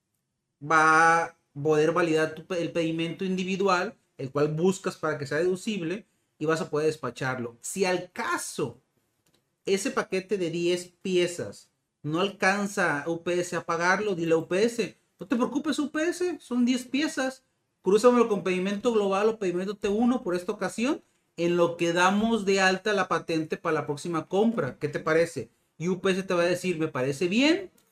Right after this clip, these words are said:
Alfredo, vamos a sacar esta por única ocasión diez piezas con pedimento global y las próximas, en, ahorita te aceptamos tu encargo conferido". Te lo aceptan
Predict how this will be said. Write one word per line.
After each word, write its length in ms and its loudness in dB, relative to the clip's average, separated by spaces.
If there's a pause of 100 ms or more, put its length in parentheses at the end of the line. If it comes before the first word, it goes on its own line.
(120)
Alfredo, 640 0 (600)
vamos 280 0
a 60 -2
sacar 220 0
esta 300 -2
por 160 0
única 160 -2
ocasión 480 -2
diez 180 -2
piezas 380 -2
con 200 -6
pedimento 640 -2
global 500 4 (440)
y 120 2
las 180 2
próximas, 880 0 (300)
en, 180 -4
ahorita 300 -4
te 80 -6
aceptamos 500 -4
tu 120 -8
encargo 280 -6
conferido". 600 -4 (220)
Te 100 2
lo 80 6
aceptan 720 2